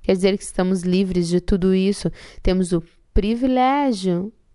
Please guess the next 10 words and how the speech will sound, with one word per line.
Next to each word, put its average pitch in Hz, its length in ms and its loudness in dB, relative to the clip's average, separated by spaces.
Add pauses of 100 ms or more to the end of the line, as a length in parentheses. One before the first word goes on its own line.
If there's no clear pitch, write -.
(2750)
de - 120 -4
conhe-, 185 400 0
de 180 200 2
reinar 196 600 2 (340)
sem 185 400 2
a - 20 4
responsabilidade. 185 1400 0 (1800)
Temos 170 300 2
felicidade 165 800 0
pura, 226 800 2